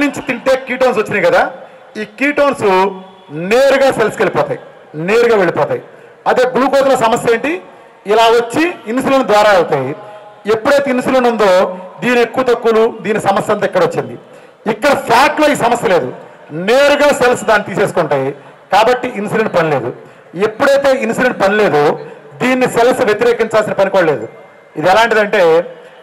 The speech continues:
ఈ రాష్ట్రంలో ఇద్దరు రాజకీయ నాయకులు ఉన్నారు, చంద్రబాబు గారు, జగన్ గారు. వీళ్ళిద్దరూ ఒకరినొకరు తిట్టుకుంటారు, కానీ బిజు పట్నాయక్ లేకపోతే పళనిస్వామి తిడతారు. వీళ్ళు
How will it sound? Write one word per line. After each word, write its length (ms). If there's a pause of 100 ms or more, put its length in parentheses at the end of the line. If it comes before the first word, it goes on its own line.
(100)
ఈ 120
రాష్ట్రంలో 360
ఇద్దరు 180
రాజకీయ 260
నాయకులు 240
ఉన్నారు, 180 (460)
చంద్రబాబు 440
గారు, 200
జగన్ 240
గారు. 120 (540)
వీళ్ళిద్దరూ 460
ఒకరినొకరు 420
తిట్టుకుంటారు, 420 (460)
కానీ 240 (580)
బిజు 300
పట్నాయక్ 420 (140)
లేకపోతే 320
పళనిస్వామి 520
తిడతారు. 300
వీళ్ళు 180